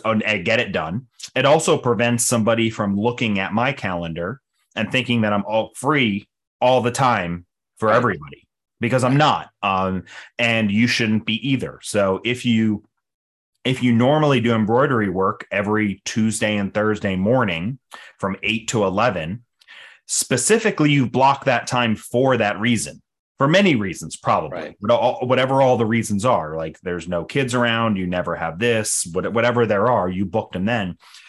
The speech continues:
Speaker 1: And if you start booking calls during that slot, you could probably take a call at a different time, but that embroidery
Speaker 2: Right.
Speaker 1: slot's there for a specific period of time. So,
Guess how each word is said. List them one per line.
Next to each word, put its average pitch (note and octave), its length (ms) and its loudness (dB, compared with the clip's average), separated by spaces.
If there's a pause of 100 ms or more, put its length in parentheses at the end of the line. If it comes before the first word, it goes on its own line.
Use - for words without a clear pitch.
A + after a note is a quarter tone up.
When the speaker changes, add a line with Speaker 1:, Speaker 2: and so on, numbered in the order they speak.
(180)
Speaker 1:
And B2 140 0
if A#2+ 120 -4
you D3 140 2
start D#3 360 0
booking B2 280 -2
calls F#3 380 2
during G#2 260 0
that F2 200 -4
slot, F2+ 400 0 (1080)
you - 120 0
could D#3 200 0
probably D#3+ 520 2
take C#3 280 -2
a G#2 60 2
call C3 440 2
at F#2 140 -4
a F#2+ 100 -6
different F2+ 400 -4
time, F2+ 360 -4 (480)
but G2+ 100 -4
that D3 140 4
embroidery C3+ 480 2
Speaker 2:
Right. G#2+ 80 -4
Speaker 1:
slot's G#2 340 0
there G2+ 240 0
for - 180 -6
a G#2+ 40 -6
specific - 520 -8
period D#2+ 240 -8
of D2 80 -14
time. G2+ 300 -2 (320)
So, - 140 0